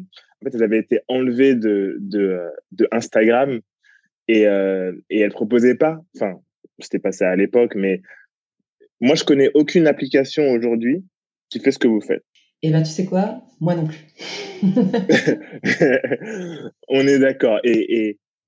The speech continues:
Speaker 1: et ça, alors je voulais te demander, est-ce que vous, est-ce que pour vous, c'est pertinent de créer une version application ou vous êtes vraiment un, un SaaS et vous restez en mode SaaS ?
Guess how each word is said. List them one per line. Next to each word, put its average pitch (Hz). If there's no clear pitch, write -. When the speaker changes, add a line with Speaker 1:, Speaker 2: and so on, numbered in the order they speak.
Speaker 1:
et 117
ça, 170
alors 123
je 120
voulais 131
te 127
demander, 143
est-ce 139
que 160
vous, 127
est-ce 117
que 165
pour 139
vous, 156
c'est 117
pertinent 117
de 107
créer 127
une 127
version 117
application 113
ou 156
vous 117
êtes 113
vraiment 127
un, 104
un 104
SaaS -
et 127
vous 113
restez 117
en 117
mode 110
SaaS ? -